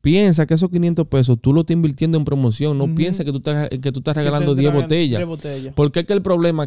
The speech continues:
Speaker 1: que, que ellos escuchan, botella.
Speaker 2: Botella.
Speaker 1: Botella. Botella. Entonces lo que yo le dije fue al dueño, le dije, entonces, oye, lo que vamos a hacer,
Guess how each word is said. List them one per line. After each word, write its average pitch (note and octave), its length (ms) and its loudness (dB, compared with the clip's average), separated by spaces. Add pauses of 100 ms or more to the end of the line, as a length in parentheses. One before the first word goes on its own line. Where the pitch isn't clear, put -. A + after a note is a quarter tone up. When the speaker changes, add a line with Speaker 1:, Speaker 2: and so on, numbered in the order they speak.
Speaker 1:
que, C3 380 -2 (160)
que C#3+ 140 0
ellos D#3 180 2
escuchan, C3+ 580 0
botella. G2+ 540 -2 (180)
Speaker 2:
Botella. A#2 580 -12
Speaker 1:
Botella. F#2+ 580 -4 (340)
Botella. A2+ 320 0
Entonces C#3+ 340 2
lo D#3+ 100 2
que D#3 120 0
yo C#3+ 100 4
le D#3 140 2
dije D#3+ 180 2
fue D3+ 540 0
al A#2+ 200 0
dueño, C3+ 300 2
le A#2 100 2
dije, A#2+ 200 4
entonces, A#2+ 340 0
oye, D3+ 160 0
lo E3+ 80 -2
que D#3+ 80 -2
vamos D#3 200 0
a - 20 2
hacer, G2+ 320 -2